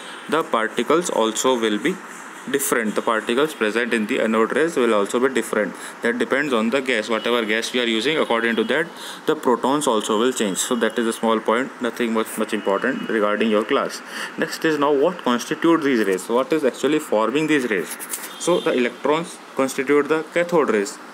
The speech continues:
They will come from where? They will come from the atoms of the gas inside the discharge tube. Whatever gas is filled in the, in the discharge tube, its atom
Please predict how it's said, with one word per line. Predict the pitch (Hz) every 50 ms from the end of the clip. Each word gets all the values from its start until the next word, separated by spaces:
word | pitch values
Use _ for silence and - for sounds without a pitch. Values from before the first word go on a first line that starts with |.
| - -
They | 113 113
will | 123 131
come | 127 143 139 143
from | 143 - 151 151 143
where? | 147 165 185 190 - -
They | 120 120
will | 127 131 127
come | - 131 127
from | 131 131 123 120 131
the | 147 156
atoms | 135 117 113 131 135 135 -
of | 113 104 110
the | 135 135
gas | 131 120 110 113 147 -
inside | - 123 113 107 107 95 98 98
the | 117 139
discharge | 139 160 156 - 156 147 139 127
tube. | - 123 131 135 - - - - - -
Whatever | 120 120 120 131 131 135 127
gas | 123 127 127 123
is | - 143 139
filled | - 139 135 131
in | 131 139
the, | 139 135 135 135 131 - - -
in | 110 117 117 110 107 110
the | 120 123
discharge | 117 123 - - 131 127 123 120
tube, | - - 165 180 175 - - - - -
its | - 160 170 165 - -
atom | - 110 - - 151 165 -